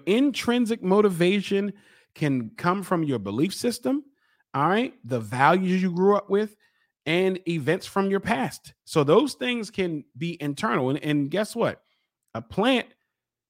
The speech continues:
needs external factors to help it grow, but internally it starts from that seed,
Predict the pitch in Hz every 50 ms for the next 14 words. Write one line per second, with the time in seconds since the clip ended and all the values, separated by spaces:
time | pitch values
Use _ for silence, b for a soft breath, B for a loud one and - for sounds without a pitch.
0 | _ _ _ - 135 170 208 226 226 214 175 - - - 165 160 - - - -
1 | 226 269 294 269 208 - - 185 165 160 - - 160 143 - 147 143 160 156 151
2 | 160 135 113 113 156 220 277 269 190 151 143 b b b b b b - 147 139
3 | - - _ - 190 214 233 240 240 240 220 - - - 240 240 247 247 220 190
4 | 185 180 180 170 165 - - 170 165 165 - 175 160 151 147 143 - - 113 101
5 | 90 78 -